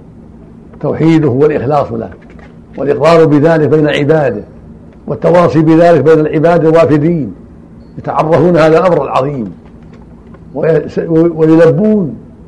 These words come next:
بأصوات يسمعها كل أحد، ولهذا شرع الله رفع الصوت بالتلبية ليعرفوا هذا المعنى وليتحققوه وليتعهدوه بقلوبهم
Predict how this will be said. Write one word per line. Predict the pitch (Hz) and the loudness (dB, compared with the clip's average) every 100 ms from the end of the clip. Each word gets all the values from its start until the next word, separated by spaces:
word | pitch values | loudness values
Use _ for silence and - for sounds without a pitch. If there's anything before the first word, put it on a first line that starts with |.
| - - - - - - | -20 -20 -20 -20 -18 -6
بأصوات | 139 135 156 180 170 | -4 -2 0 0 0
يسمعها | 165 135 151 139 143 | -2 -2 -2 0 -2
كل | 139 131 - | -4 -6 -8
أحد، | - - - - - - - - - - | -10 -12 -16 -20 -20 -20 -20 -20 -20 -12
ولهذا | 143 139 151 | -4 0 2
شرع | 147 151 143 | 2 0 0
الله | 147 147 | 0 0
رفع | 147 143 | 2 0
الصوت | 123 - 190 135 | -2 0 0 0
بالتلبية | 143 185 180 160 113 - - - - - - - - | -6 -4 -4 -4 -8 -14 -20 -20 -20 -20 -20 -20 -18
ليعرفوا | - 147 170 180 151 156 | -4 0 2 2 2 2
هذا | 147 127 | 2 0
المعنى | 131 131 131 117 95 - - - - - | 0 -2 -4 -6 -10 -20 -20 -20 -20 -16
وليتحققوه | 135 151 - - 151 139 127 160 165 120 - - - - - - - 131 135 - - - - - - - - - - - - - - - - - - - - 135 | -6 -4 -2 -2 -4 -2 0 2 0 -2 -10 -20 -20 -20 -20 -20 -8 -6 -6 -10 -20 -20 -20 -20 -20 -20 -20 -20 -20 -20 -20 -20 -20 -20 -20 -20 -20 -20 -16 -8
وليتعهدوه | 123 - - 131 160 160 | -4 0 2 2 2 0
بقلوبهم | 156 170 165 180 214 165 147 | 0 0 2 2 2 2 0